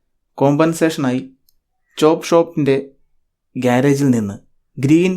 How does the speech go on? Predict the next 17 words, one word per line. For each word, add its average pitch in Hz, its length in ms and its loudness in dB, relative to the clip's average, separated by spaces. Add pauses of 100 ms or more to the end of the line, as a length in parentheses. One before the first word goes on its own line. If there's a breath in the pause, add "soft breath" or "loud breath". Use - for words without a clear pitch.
കളർ 143 300 0 (260)
ലംബോർഗിനി 131 560 2 (180)
മോഷ്ടിക്കണമെന്ന് 127 760 -2 (460)
അവൻ 120 240 0
പറയുന്നു. 107 400 -4 (1800)
ഈ 165 120 2
വിഷയത്തിൽ 190 520 2 (120)
തന്നെ 160 320 0
സഹായിക്കാൻ 139 560 -2 (640)
സൂസി 135 340 0 (140)
എഡ്ഡിയെ 139 300 4
വിളിക്കുന്നു. 120 380 0 (640)
എഡ്ഡി 131 260 2 (140)
അതിന് 123 280 0 (100)
സമ്മതിക്കുന്നു. 104 560 -4 (1200 soft breath)
എഡ്ഡി 127 300 2 (220)
ഫ്രെഡിയെയും 156 560 2